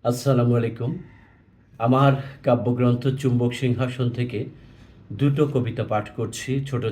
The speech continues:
ছোট। প্রথমটা মাকে নিয়ে, পরীর দুঃখ, দ্বিতীয়টা বাবাকে নিয়ে, বাবা। প্রথম কবিতা, পরীর দুঃখ। জন্ম নিয়ে কেঁদেছিলাম,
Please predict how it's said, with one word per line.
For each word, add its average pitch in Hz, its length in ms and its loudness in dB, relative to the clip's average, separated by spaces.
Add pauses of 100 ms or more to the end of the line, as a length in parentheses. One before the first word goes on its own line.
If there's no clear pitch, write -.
ছোট। 120 140 -4 (680)
প্রথমটা 139 440 4 (120)
মাকে 110 280 0 (100)
নিয়ে, 113 160 0 (220)
পরীর 117 360 0
দুঃখ, - 200 -6 (680)
দ্বিতীয়টা 123 520 0 (220)
বাবাকে 110 400 -4 (100)
নিয়ে, 104 160 -4 (320)
বাবা। 90 260 -6 (1300)
প্রথম 143 260 2 (100)
কবিতা, 110 340 -2 (420)
পরীর 135 300 4 (100)
দুঃখ। 104 220 -8 (1900)
জন্ম 139 420 8 (160)
নিয়ে 156 160 4 (120)
কেঁদেছিলাম, 127 720 2